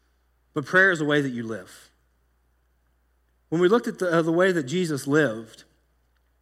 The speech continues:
prayer isn't just a momentary action where you fold your hands and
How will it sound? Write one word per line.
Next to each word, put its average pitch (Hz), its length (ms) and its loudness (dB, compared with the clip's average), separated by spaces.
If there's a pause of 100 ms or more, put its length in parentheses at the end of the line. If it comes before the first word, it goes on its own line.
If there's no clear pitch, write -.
(220)
prayer 202 360 4
isn't 147 240 -2
just 160 260 -4
a 135 340 -2 (440)
momentary 170 580 2
action 165 340 0
where 156 120 -4
you 151 100 -4
fold 156 260 -2
your 143 120 -4
hands 156 400 -4
and 135 160 -4